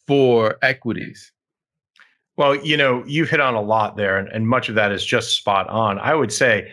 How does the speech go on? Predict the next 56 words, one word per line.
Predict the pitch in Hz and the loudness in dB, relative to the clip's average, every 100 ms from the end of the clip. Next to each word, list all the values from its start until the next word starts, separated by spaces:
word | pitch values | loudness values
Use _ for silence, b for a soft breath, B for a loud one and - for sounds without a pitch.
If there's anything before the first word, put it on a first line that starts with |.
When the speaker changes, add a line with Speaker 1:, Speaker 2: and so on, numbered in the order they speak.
| B | B
Speaker 2:
this | - - | -4 0
was | 127 | 0
a | 113 | 0
debate, | 107 123 123 117 | 2 2 2 2
as | 110 | -2
you | 104 | -2
pointed | 98 120 107 110 | -2 -2 0 0
out, | 117 98 - 117 | -2 -4 -8 -2
uh, | 104 | 0
back | 95 113 104 - | 0 0 -2 -2
to | |
Margaret | 107 104 101 95 | -2 -2 -2 -4
Thatcher. | - 143 135 101 - B B | -2 0 0 -4 -4 B B
It | 190 | 0
was | 185 | 2
an | 180 | 0
old | 185 196 208 | 2 2 2
debate | 151 123 117 117 - _ | -2 2 2 0 -8 _
then. | 113 170 156 92 - | -2 0 0 -4 -14
This, | 113 170 185 160 117 | -4 -4 -4 -10 -2
this | 170 - | -2 -2
harkens | - 175 165 131 | -2 -2 -2 -4
back | 110 117 110 | -2 -2 -2
seventy | - 151 135 117 | -2 -2 0 0
years | 107 104 98 | 2 0 -2
to | 104 | -4
the | 101 | -2
end | 117 123 | 0 0
of | 110 | 0
World | 104 107 98 | 2 0 0
War | 98 90 | -2 -2
Two, | - 110 98 B B - | 0 0 0 B B -8
to | |
the | 107 | -4
Treaty | 104 156 135 | 0 2 2
of | 117 - | 0 0
Paris, | 127 120 110 104 | 0 2 2 -2
the | - | -6
Treaty | - 143 123 | -2 0 2
of | 110 104 | 0 0
Rome | 113 110 | 0 0
in | 104 | 0
the | 101 | 0
nineteen | 101 101 104 | 0 -2 -2
fifties, | 107 110 107 | -2 0 2
and | 117 | 2
even | 127 131 120 | 2 2 2
before | 110 - 156 156 123 | 0 -2 0 2 2
that, | 104 104 B B | 0 -2 B B
to | - | -2
the | 123 | 2
European | 117 131 123 135 123 107 | 4 2 2 0 0 0
coal | - 127 120 117 | 0 2 2 2
and | 104 104 | 0 -2
steel | - 175 170 | 0 2 2
communities, | 120 107 104 95 92 92 | 2 2 2 2 0 -2